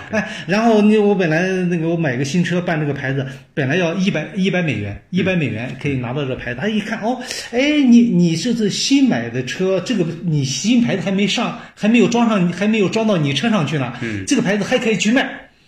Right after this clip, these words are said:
Speaker 1: 还可以去卖。
Speaker 2: 嗯。
Speaker 1: 他马上主动再给我减三十块钱。
Speaker 2: 哦，哦。
Speaker 1: 就七十块钱。
Speaker 2: 嗯，嗯。
Speaker 1: 就是像这样一个状态，这就是在生活之中的细枝末节，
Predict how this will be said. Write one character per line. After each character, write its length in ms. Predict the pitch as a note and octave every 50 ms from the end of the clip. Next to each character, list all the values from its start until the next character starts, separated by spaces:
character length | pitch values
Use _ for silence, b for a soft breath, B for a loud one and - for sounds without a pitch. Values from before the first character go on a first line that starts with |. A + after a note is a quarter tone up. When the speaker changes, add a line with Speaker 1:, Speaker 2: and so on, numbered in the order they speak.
| _ _
Speaker 1:
还 100 | - B3
可 80 | A#3 A#3
以 60 | A3+
去 100 | - A3
卖。 120 | A3 A3 G3
Speaker 2:
嗯。 160 | - - - - - _ _ -
Speaker 1:
他 80 | - B3
马 180 | A#3 F#3+ E3+
上 160 | - A#3+ A#3 -
主 100 | - F3+
动 140 | F3 A#3+ A#3
再 80 | A#3 G3+
给 80 | G#3
我 60 | A#3
减 280 | A#3 - - D3+ A#2+ G#2+
三 220 | - - G3 G3 F#3
十 100 | - -
块 140 | B2 A2 A2
钱。 180 | G2 - - - _ _ -
Speaker 2:
哦， 360 | A#2+ A#2 A2 G#2 G2 G2 F#2+ -
哦。 100 | - F#2+
Speaker 1:
就 140 | - B3+ A3
七 280 | - - - - E4+ E4+
十 120 | D#4+ E4
块 120 | - C#4
钱。 360 | A#3+ - C#3+ C#3 A2+ - - -
Speaker 2:
嗯， 140 | - A2+ G#2 F#2+ F2+
嗯。 60 | F#2+ F#2+ F#2 B B B
Speaker 1:
就 140 | - C4+ A#3+
是 80 | A#3+ A3
像 260 | - - A#3+ G3 E3
这 100 | - C#4
样 160 | A#3+ E3+ C3
一 80 | A#2+ A#2+
个 60 | C#3+
状 240 | C3+ F3 C3+ G#2+ A2+
态， 100 | A#2 G2+ B B B B B _
这 160 | - C4 A#3+
就 220 | A#3 A#3 A#3+ A3
是 80 | F#3+ F#3
在 120 | F#3 F#3
生 280 | E3 - - B3 A#3 F3+
活 100 | D#3+ E3
之 160 | D#3+ F3+ F#3+
中 180 | F3 G#3 G#3 G3
的 120 | E3+ D3+
细 260 | - - - A3+ F#3+
枝 140 | C#3 C#3+ G3+
末 200 | G3+ G3 E3+ A#2+
节， 300 | G2 A#2+ A#2+ A#2+ C#3 C#3